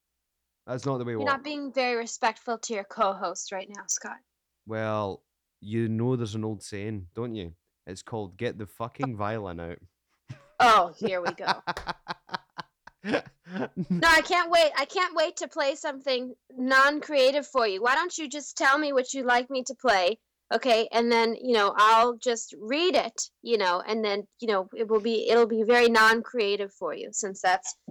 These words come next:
Speaker 2: apparently what we're going for here.
Speaker 1: I would like you to entertain us all by playing something jazzy in the key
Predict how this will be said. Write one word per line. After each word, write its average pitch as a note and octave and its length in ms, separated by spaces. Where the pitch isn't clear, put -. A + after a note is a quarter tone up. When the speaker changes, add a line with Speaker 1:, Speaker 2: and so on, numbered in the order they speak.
Speaker 2:
apparently F3 640
what F#3+ 140
we're F3+ 160
going E3+ 300
for - 160
here. - 280
Speaker 1:
I D3+ 160
would F#3 200
like C#3+ 400
you A#2+ 140
to A#2 220
entertain A2+ 600
us G2 180
all F2+ 340
by G2 140
playing C#3 840
something A2 800
jazzy A2 760
in F#2 180
the F#2 120
key C3 680